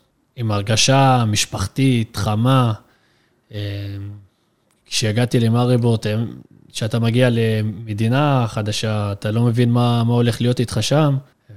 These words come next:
ואנשים שם קיבלו אותי בצורה מדהימה.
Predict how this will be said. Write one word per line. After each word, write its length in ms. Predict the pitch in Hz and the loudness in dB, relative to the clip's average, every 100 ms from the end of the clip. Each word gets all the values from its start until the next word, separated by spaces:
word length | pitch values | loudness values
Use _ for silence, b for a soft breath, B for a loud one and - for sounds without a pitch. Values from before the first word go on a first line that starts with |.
| 101 107 | -20 -12
ואנשים 420 | 104 104 - 120 | -6 -6 -2 -2
שם 200 | - 104 | -2 -4
קיבלו 320 | - 104 113 | -4 -6 -4
אותי 180 | 117 117 | -4 -4
בצורה 500 | 110 - 107 104 117 | -4 -4 -6 -2 -2
מדהימה. 560 | 110 98 101 113 127 | -2 -2 -2 0 0